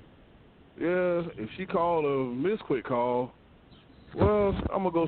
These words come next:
see Miss Quick first, and then we'll go check on Mama Quick. Why? Because that's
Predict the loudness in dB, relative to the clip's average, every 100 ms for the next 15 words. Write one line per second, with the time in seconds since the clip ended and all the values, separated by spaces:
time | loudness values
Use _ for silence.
0 | 2 2 4 2 -2 -10 -20 -20 -6 0
1 | 4 2 2 0 0 2 2 0 -4 -6
2 | 0 2 4 2 2 0 0 0 0 0
3 | 0 0 -4 -8 -12 -20 -20 -20 -20 -2
4 | 2 4 2 -2 -10 -20 -8 -4 0 2
5 | 2 -2 -6 -18 -2 0 0